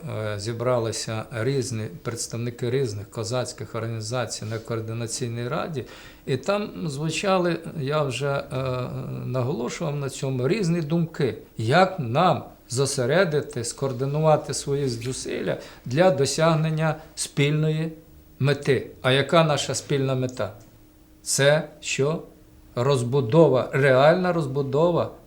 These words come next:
початок реальної розбудови і становлення української держави.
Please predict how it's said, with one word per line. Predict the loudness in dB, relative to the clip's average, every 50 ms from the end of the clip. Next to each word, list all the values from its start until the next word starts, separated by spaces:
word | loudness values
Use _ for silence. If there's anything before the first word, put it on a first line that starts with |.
| -20 -4
початок | 0 0 0 2 4 6 8 8 8 6 0 -2 0
реальної | 2 4 4 4 4 4 2 2 2
розбудови | 0 0 -2 -2 -4 -6 -4 0 2 2 4 4 2 0 -2 -6 -8 -4
і | -2 -2
становлення | -2 0 0 0 0 2 2 2 2 2 0 0 0 0 -2 -4 -6 -10 -10 -6
української | -6 -4 -2 -2 -2 0 0 0 0 -2 -4 -4 -4 -4 -4 -2
держави. | -2 -2 -2 -2 0 -2 -2 -2 -2 -6